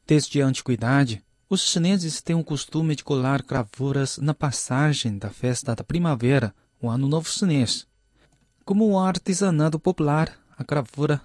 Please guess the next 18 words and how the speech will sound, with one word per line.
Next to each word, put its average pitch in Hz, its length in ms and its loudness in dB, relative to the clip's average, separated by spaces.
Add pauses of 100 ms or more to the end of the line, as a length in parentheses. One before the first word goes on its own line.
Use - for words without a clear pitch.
(120)
não 175 140 0
só 208 140 -2
representa 147 680 0
os 131 180 -2
votos 123 600 -4
para 135 200 -2
o 139 60 -2
futuro, 156 520 -2 (380)
mas - 140 -4
também, 160 420 2 (180)
ao 113 140 -2
longo 123 260 -2
dos 113 220 -4
anos, 151 420 2 (320)
vem 165 140 4
registrando 180 880 2
a 170 40 4
história 143 560 0